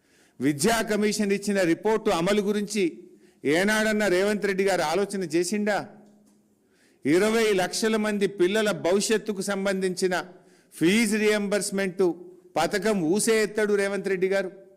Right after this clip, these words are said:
ఉద్యోగాలు లేక నిరుద్యోగులు రోడ్ల మీదకి వచ్చి ధర్నాలు చేస్తా ఉంటే, జాబ్ క్యాలెండర్ గురించి ప్రశ్నిస్తా ఉంటే ఒక్క మాట మాట్లాడాడు రేవంత్ రెడ్డి గారు. అవ్వాతాతల పింఛన్ల గురించి మాట్లాడాడు.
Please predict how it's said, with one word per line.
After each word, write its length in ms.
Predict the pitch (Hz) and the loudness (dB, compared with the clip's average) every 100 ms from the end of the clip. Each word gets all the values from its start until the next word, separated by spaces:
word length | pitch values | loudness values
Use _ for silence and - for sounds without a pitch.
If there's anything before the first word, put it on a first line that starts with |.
| _ _ _ _ _ _ _ _ _ _ _ _ _ _ | _ _ _ _ _ _ _ _ _ _ _ _ _ _
ఉద్యోగాలు 680 | 131 156 147 220 220 220 214 | -2 -2 2 2 2 2 2
లేక 300 | 196 214 214 | 2 0 0
నిరుద్యోగులు 680 | 208 180 208 180 220 220 208 165 - - - - - | 2 2 0 2 0 2 0 0 -6 -20 -20 -20 -4
రోడ్ల 380 | 127 180 214 220 | 2 2 2 2
మీదకి 320 | 220 214 190 | 2 0 0
వచ్చి 200 | 202 202 | -2 0
ధర్నాలు 480 | 165 160 165 196 220 208 | -2 0 0 0 0 0
చేస్తా 280 | 202 202 196 180 | -2 0 0 0
ఉంటే, 220 | 170 202 226 190 - - _ _ _ _ _ | 0 0 0 -2 -16 -20 _ _ _ _ _
జాబ్ 360 | 113 127 185 175 - | -6 0 0 0 -2
క్యాలెండర్ 460 | 185 214 220 220 208 | 0 2 2 0 0
గురించి 280 | 214 214 214 | 0 0 -2
ప్రశ్నిస్తా 640 | - 170 170 220 214 - 208 | -2 -2 -2 -2 -2 0 0
ఉంటే 340 | 202 180 190 208 226 165 - - _ _ _ | 0 -2 0 2 0 -4 -14 -20 _ _ _
ఒక్క 260 | 101 - 151 | -14 -4 -2
మాట 260 | 170 190 | 0 0
మాట్లాడాడు 560 | 208 202 196 202 190 185 | 0 0 -2 0 0 0
రేవంత్ 360 | 175 175 175 170 | 0 0 -2 -4
రెడ్డి 160 | 160 | -2
గారు. 240 | 156 160 156 - - _ _ _ _ _ _ _ _ - _ - _ | -2 -2 -6 -14 -20 _ _ _ _ _ _ _ _ -20 _ -20 _
అవ్వాతాతల 720 | 123 156 214 220 208 208 208 185 | -2 2 2 2 0 -2 0 0
పింఛన్ల 480 | 175 180 220 220 | 0 0 2 0
గురించి 360 | 220 208 208 214 | 0 0 -2 -4
మాట్లాడాడు. 600 | 196 190 185 196 180 170 | -4 -6 -2 -2 0 -2